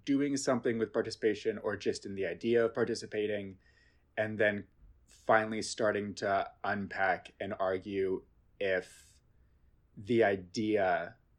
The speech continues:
of participation is just as important as if you are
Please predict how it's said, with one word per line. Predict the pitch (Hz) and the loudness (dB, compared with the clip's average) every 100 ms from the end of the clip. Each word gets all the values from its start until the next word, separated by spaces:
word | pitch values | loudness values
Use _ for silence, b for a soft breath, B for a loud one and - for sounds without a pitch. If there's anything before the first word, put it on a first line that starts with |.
| _ _ _ _ _ _ _ | _ _ _ _ _ _ _
of | 95 101 - | 0 0 -2
participation | 107 95 98 - - 92 87 - 85 78 76 - _ _ _ _ _ _ _ - | -4 -4 -4 -4 -2 -2 -2 -2 -4 -4 -10 -20 _ _ _ _ _ _ _ -4
is | 107 98 | -2 -2
just | 98 - 117 107 - - | -8 2 4 4 2 0
as | 107 98 | 2 2
important | 104 98 104 95 90 87 - _ | -2 -4 -2 -2 -4 -10 -14 _
as | 92 90 - | -6 -6 -6
if | 107 - | -8 -4
you | 104 | 0
are | 95 | 0